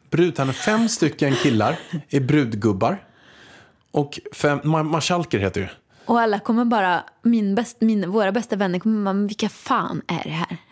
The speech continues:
Speaker 2: <laughs> Så är det våra
Speaker 1: Då kanske vi har så här,
Speaker 2: följare.
Speaker 1: Britta, sextioåtta.
Speaker 2: Ah.
Speaker 1: Kurt, sjuttiosex.
Speaker 2: Ah.
Speaker 1: Sen har vi så här,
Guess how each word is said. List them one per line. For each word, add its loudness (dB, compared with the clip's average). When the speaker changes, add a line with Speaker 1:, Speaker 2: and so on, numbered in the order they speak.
Speaker 2:
<laughs> -
Så 2
är 4
det 2
våra 0
Speaker 1:
Då 0
kanske 2
vi 6
har 4
så 2
här, 4
Speaker 2:
följare. 2
Speaker 1:
Britta, 0
sextioåtta. 0
Speaker 2:
Ah. 2
Speaker 1:
Kurt, -4
sjuttiosex. 0
Speaker 2:
Ah. 2
Speaker 1:
Sen 0
har 2
vi 2
så 2
här, 0